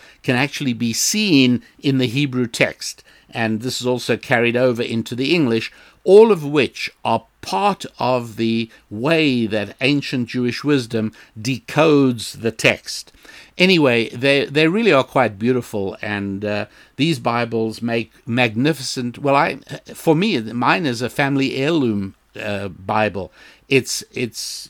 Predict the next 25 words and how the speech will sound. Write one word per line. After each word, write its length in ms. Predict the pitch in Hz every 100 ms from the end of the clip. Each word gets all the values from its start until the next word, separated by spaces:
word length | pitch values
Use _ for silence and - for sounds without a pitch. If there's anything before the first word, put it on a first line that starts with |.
| -
it's 160 | 120
something 420 | - 151 151 147 139
that, 340 | 135 127 -
uh, 340 | 127 123 123 120 _ - - - -
I, 180 | 123 135
I 80 | 135
not 200 | 131 175
only 280 | 175 147 135
enjoy 400 | 120 110 131 139
studying 520 | - - 156 202 117
from, 420 | - 98 80 - _ _ _ _
and 140 | 117 113
I 80 | 113
not 220 | 127 147
only 340 | 143 135 131 127
enjoy 480 | 120 107 131 131
referring 600 | 117 113 - 135 135 127 110
back 300 | 120 120 -
to 120 | 127
the 100 | 117
maps 580 | 110 117 120 - - - -
at 180 | 110
the 80 | 135
back, 400 | 127 165 175 - _ _ _ -
but 300 | 143 143